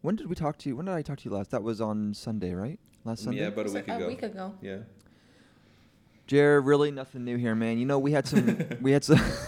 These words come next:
Speaker 1: <laughs> we had some really hot days here, and, uh, I, uh, I had a really, really wild work week. Um, apart from that, I mowed my lawn, discovered a,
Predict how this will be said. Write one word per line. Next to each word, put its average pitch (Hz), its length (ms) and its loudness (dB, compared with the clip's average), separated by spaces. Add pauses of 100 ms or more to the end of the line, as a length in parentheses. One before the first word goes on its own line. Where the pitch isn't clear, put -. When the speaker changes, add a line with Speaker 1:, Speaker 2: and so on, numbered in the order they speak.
(280)
Speaker 1:
<laughs> - 480 -16
we 147 120 -4
had 151 240 0
some 139 120 -2
really 135 160 4
hot 127 280 2
days 117 500 -2 (540)
here, 135 340 2
and, 110 240 2
uh, 107 360 2
I, 113 240 2
uh, 110 280 2
I 107 40 2
had 110 140 2
a 107 80 2 (260)
really, 104 420 0
really 107 220 4
wild 107 260 4
work 107 260 0
week. - 420 -4 (420)
Um, 101 560 0
apart - 460 0
from 113 180 0
that, 127 480 2 (400)
I 98 500 -2
mowed 104 220 4
my 101 120 2
lawn, 101 440 -4
discovered 101 560 -2
a, 95 360 0